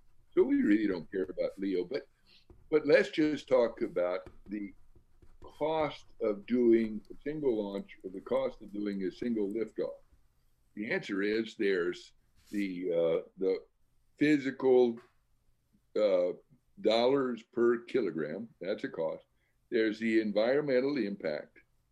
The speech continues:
There's the, uh, the, the, uh, increase in, uh, low Earth orbiting space debris, because rockets, even if you have fully reusable, they drop bolts and everything else off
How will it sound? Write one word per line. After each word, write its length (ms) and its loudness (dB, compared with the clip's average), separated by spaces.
There's 420 0
the, 460 0
uh, 500 4
the, 220 -16
the, 380 -6
uh, 160 -10
increase 720 0
in, 500 -2
uh, 380 -2
low 220 6
Earth 180 4
orbiting 540 2
space 200 -14
debris, 400 0
because 480 -8
rockets, 440 -2
even 240 -10
if 140 -12
you 160 0
have 140 -4
fully 240 0
reusable, 800 0
they 240 2
drop 300 -2
bolts 400 -6
and 180 -12
everything 400 -12
else 200 -12
off 160 -2